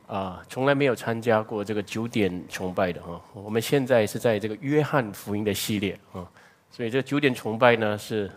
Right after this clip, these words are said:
牧师一直接着书卷来带领哦。那我们已经讲到约翰福音第二十章了哦，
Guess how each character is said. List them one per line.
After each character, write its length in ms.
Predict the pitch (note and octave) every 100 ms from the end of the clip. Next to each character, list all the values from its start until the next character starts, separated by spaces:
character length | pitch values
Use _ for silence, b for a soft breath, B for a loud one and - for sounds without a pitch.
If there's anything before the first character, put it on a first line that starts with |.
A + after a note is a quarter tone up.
| -
牧 160 | A#2
师 160 | A2+ A#2
一 100 | A#2+
直 320 | A#2 A#2 A2+ -
接 120 | - A2
着 120 | G#2
书 280 | - - C3
卷 240 | - B2 - b b b b b -
来 120 | G2+
带 260 | F#2+ A#2 G#2+
领 180 | G2 E2 -
哦。 200 | G2 F#2 _ b b b b
那 120 | B2+
我 120 | A2+ A2
们 200 | A#2 B2+
已 80 |
经 140 | A#2 C3+
讲 220 | B2 G#2+
到 120 | A#2
约 140 | A2+ A#2+
翰 180 | C3
福 140 | A2 A2
音 100 | A2
第 220 | A#2 A2+ -
二 160 | B2
十 180 | A#2 G#2+
章 240 | F2+ G2 G2
了 140 | -
哦， 120 | G2